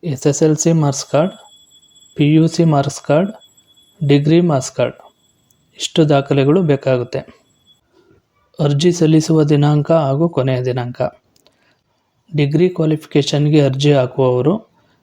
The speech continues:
ದಿನಾಂಕ ಹದಿನಾಲ್ಕು ಒಂಬತ್ತು ಎರಡು ಸಾವಿರದ ಇಪ್ಪತ್ನಾಲ್ಕರಿಂದ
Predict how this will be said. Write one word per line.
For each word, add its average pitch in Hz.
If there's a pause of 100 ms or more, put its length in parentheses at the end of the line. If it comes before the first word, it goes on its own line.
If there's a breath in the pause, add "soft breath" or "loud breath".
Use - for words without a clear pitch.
(180)
ದಿನಾಂಕ 139
ಹದಿನಾಲ್ಕು 151
ಒಂಬತ್ತು 139
ಎರಡು 135
ಸಾವಿರದ 143
ಇಪ್ಪತ್ನಾಲ್ಕರಿಂದ 131